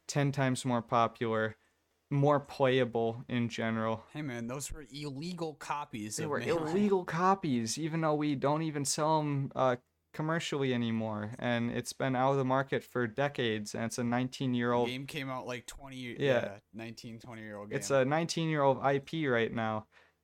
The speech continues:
Speaker 1: but no, they, they like to keep a stranglehold on games that they will never plan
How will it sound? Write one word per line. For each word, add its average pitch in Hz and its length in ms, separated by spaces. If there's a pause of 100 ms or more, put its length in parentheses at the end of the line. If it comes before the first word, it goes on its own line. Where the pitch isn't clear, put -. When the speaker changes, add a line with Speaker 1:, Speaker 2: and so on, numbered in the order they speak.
(120)
Speaker 1:
but 131 220
no, 151 260
they, 123 220
they 135 140
like 151 180
to 151 100
keep 170 320
a 135 80
stranglehold 123 760
on 120 220
games 123 300
that 123 60
they 127 160
will 135 120
never 143 380
plan 120 500